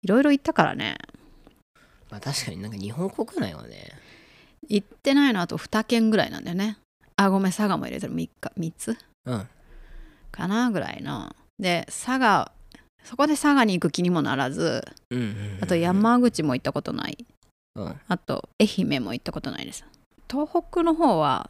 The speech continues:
Speaker 1: 通り過ぎるぐらいだったら、まあちょっとあるぐらいかな。
Speaker 2: うん。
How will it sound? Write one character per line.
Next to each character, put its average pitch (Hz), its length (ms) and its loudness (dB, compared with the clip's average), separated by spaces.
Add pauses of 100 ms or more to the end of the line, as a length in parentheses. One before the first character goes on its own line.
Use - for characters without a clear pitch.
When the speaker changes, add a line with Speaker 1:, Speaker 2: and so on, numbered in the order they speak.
(140)
Speaker 1:
通 285 240 6
り 311 80 2
過 285 160 0
ぎ 285 100 4
る 277 80 8
ぐ 277 80 6
ら 220 80 8
い 147 60 8
だ 104 60 2
っ - 20 -2
た - 120 -8
ら、 - 220 -2
ま 180 140 -4
あ 143 60 -4
ち - 80 -2
ょ - 20 2
っ - 20 -8
と 160 160 2
あ 160 60 4
る 160 100 -4
ぐ 160 80 -4
ら 139 100 -4
い - 60 -12
か 147 120 -10
な。 175 220 -4 (280)
Speaker 2:
う - 20 -10
ん。 53 400 -14